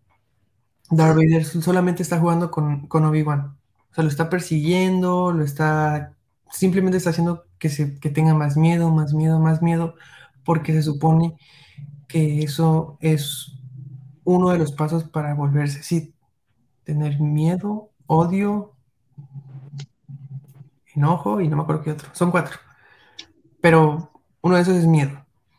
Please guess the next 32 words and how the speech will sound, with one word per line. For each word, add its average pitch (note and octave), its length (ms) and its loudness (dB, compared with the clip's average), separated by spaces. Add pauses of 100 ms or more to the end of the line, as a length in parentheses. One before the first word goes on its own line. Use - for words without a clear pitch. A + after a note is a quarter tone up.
(600)
Y G3 320 2 (840)
simplemente F3+ 500 2
quiere E3+ 220 0
jugar E3 260 0
con D#3+ 180 2
él, F#3+ 160 2
vengarse D#3+ 540 0
y E3 180 2
hacerlo D#3 300 0
sufrir D#3+ 280 -2
lo D#3+ 100 4
más D3 160 0
que D3 100 -6
pueda. C#3+ 360 -8 (1080)
Y E3 160 2
vemos E3 400 4
que D3+ 140 -4
sí D3+ 140 -4
lo D3+ 100 -2
hace D3+ 160 -6
sufrir D#3 500 -2 (1000)
porque D3 560 -2
lo C#3+ 220 4
eleva D#3 460 4
m-, E3 320 0
así D3+ 300 -2
muy, D#3 380 2
muy, D3+ 220 0
muy, D3+ 220 0
muy D3+ 220 -2
O C#3+ 180 -4
P. F3+ 300 -4